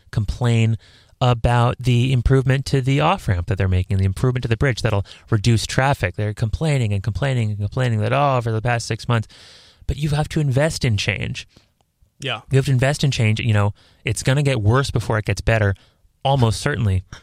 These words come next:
Speaker 1: But it's trust. It's trust and vision and, and al-, and allying with a broad group of people to work for the common good. That's what we have to do. And that's why I hesitate to demonize morally, you know, this whole group of people, because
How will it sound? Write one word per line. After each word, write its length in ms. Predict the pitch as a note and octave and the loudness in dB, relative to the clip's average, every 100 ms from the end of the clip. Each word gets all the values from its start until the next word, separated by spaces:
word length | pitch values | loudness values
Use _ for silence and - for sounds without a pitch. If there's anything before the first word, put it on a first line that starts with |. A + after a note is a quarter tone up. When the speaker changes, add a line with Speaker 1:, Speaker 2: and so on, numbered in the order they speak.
| _ _ _ _ - | _ _ _ _ -6
Speaker 1:
But 140 | C3 | -2
it's 140 | B2 - | -2 -4
trust. 500 | - A3 F#3 - - | -2 0 -2 -4 -6
It's 120 | - | -6
trust 400 | - - C#3+ D3+ | -4 -2 -2 -2
and 140 | - A2 | -2 0
vision 480 | A2+ C3 B2 A#2+ A#2 - - _ _ _ - _ _ - | 2 2 2 2 0 -6 -20 _ _ _ -20 _ _ -2
and, 360 | A2 G#2+ G2 - - _ _ _ _ _ _ - | 2 4 2 -2 -12 _ _ _ _ _ _ -4
and 180 | G#2+ G#2+ | -2 -2
al-, 220 | - A#2+ - | -2 -2 0
and 140 | C3 A#2+ | 0 2
allying 380 | A#2+ D3+ D#3+ | 2 0 2
with 140 | G#2+ A2 | 2 0
a 40 | |
broad 280 | F#2+ A2+ A#2+ | 0 0 0
group 220 | A#2 A2+ | -2 -2
of 100 | A2 | -2
people 280 | - B2+ G#2 | -2 -2 -4
to 160 | - G2+ | -2 -4
work 280 | A2 G#2+ A2 | 0 0 0
for 80 | A#2 | -2
the 60 | A2 | 0
common 260 | A#2 A2 | 0 0
good. 180 | A2 A2 | 0 0
That's 240 | G#2+ G#2+ | 0 -2
what 100 | - | -4
we 60 | G#2+ | -4
have 220 | G2+ G#2 | -4 -4
to 80 | - - | -6 -4
do. 240 | D3 B2+ - - - - _ _ | -2 -2 -6 -20 -20 -20 _ _
And 100 | - | 0
that's 140 | B2 - | 0 2
why 100 | B2 | 0
I 40 | |
hesitate 560 | A#2 C#3 C3+ - A#2 - | 2 0 0 0 -2 -2
to 200 | - G#2+ | -2 -2
demonize 680 | G2 B2+ B2+ A2 G2+ - - | 0 0 2 2 0 -2 -4
morally, 580 | A2+ A2+ A2+ G#2 F#2+ F#2+ _ _ _ | 0 2 4 2 0 -2 _ _ _
you 100 | A2+ | 0
know, 80 | G2+ | 2
this 180 | G#2 | 2
whole 140 | - A#2+ | 0 0
group 220 | A2+ G#2+ | 0 -2
of 120 | G#2+ | -2
people, 280 | - A3+ G#2+ | -4 -2 0
because 360 | A2 - G2+ | 0 0 -2